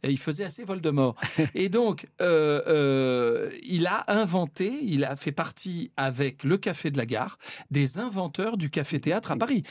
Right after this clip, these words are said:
Speaker 1: C'est pas rien,
Speaker 2: Non, non,
Speaker 1: quand
Speaker 2: c'est
Speaker 1: même.
Speaker 2: pas rien.
Speaker 1: Et le café-théâtre est né au Café d'Edgar et au Théâtre d'Edgar. Et donc, quand, euh, j'avais monté une pièce de, d'Éric Emmanuel Schmitt, on était, on avait sympathisé.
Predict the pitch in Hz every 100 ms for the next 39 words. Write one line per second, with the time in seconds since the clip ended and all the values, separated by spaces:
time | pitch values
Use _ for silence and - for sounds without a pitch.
0 | - - - - 156 240 262 160 160 143
1 | 131 110 104 110 123 131 233 220 156 -
2 | 139 175 262 190 160 151 170 262 - 156
3 | 165 190 349 _ - - _ _ - 240
4 | - 180 - 170 143 117 123 151 214 170
5 | 139 143 185 190 151 139 117 - - 160
6 | 214 202 139 - - - - - _ -
7 | 247 247 208 - - 143 135 160 180 202
8 | 170 190 196 190 143 - 156 139 - -
9 | - 123 131 135 120 117 117 - 190 262
10 | - 151 135 120 - 135 127 123 117 113
11 | 190 175 143 - 117 143 165